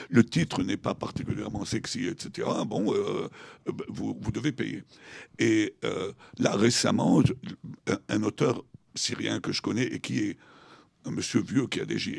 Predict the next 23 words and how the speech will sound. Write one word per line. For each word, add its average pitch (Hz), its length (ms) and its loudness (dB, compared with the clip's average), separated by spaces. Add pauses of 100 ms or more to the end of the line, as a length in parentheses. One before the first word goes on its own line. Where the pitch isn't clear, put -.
(160)
déjà - 300 -2
écrit - 460 -4 (380)
sept, - 320 0
huit, 104 400 -6
euh, 101 200 -2
t-, - 160 -20 (500)
livres 120 420 2 (560)
et, 98 280 8
euh, 85 400 2 (600)
qui - 140 0
dit 175 180 4
que - 200 2
son - 220 2
dernier 104 340 6
livre, 123 280 0
il - 80 0
n'a 95 120 0
pas - 140 10
pu - 180 2
le 101 100 4
publier 95 460 6
sans 98 200 2
payer - 440 4